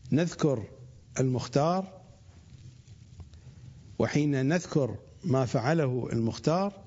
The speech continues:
إلى اليوم ذكره يصاحبه السرور،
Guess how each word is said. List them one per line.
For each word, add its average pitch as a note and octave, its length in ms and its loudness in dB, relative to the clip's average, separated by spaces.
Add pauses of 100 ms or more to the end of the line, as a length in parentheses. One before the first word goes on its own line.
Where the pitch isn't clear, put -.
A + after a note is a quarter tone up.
(640)
إلى G#3 160 4
اليوم F#3 480 0 (920)
ذكره E3 720 0
يصاحبه C#3 840 0
السرور، E3+ 600 0